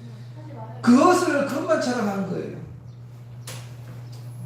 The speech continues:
그래서 그, 그게 우리 자랑하는 것이 한계라는 거예요. 어, 그 뭐,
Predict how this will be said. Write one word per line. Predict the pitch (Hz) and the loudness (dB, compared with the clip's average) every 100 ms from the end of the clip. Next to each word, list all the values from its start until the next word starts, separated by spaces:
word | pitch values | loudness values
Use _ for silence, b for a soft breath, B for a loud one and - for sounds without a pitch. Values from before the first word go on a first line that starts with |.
| - - - - - - - - - - | -12 -14 -14 -12 -8 -8 -8 -10 -12 -2
그래서 | 339 330 254 | 2 4 4
그, | 247 | 4
그게 | 240 247 294 208 175 233 | 4 6 8 8 6 0
우리 | 262 320 | 0 0
자랑하는 | 247 254 220 180 | 2 2 4 2
것이 | 247 - | 0 -2
한계라는 | 180 214 214 185 - | -4 -4 -4 -4 -6
거예요. | - - - - - - - - - - - - - - - - - | -10 -12 -14 -16 -16 -18 -18 -16 -16 -14 -12 -12 -12 -12 -12 -12 -6
어, | 262 214 | -4 -2
그 | 247 | 2
뭐, | 233 214 202 180 - | 2 4 4 4 0